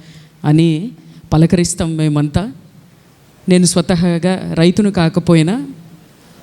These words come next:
ప్రకృతి వ్యవసాయ రైతులకు చేయూతనివ్వడానికి, ప్రకృతి వ్యవసాయంలో రావాలనుకున్న రైతులకు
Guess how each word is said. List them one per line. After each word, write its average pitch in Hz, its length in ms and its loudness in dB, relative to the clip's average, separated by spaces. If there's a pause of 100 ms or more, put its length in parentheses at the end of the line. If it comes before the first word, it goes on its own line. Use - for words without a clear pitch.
(140)
ప్రకృతి 220 420 -2
వ్యవసాయ 190 600 0
రైతులకు 165 760 0 (1000)
చేయూతనివ్వడానికి, 175 1000 -4 (1000)
ప్రకృతి 214 400 0
వ్యవసాయంలో 202 680 2
రావాలనుకున్న 175 840 2
రైతులకు 180 760 2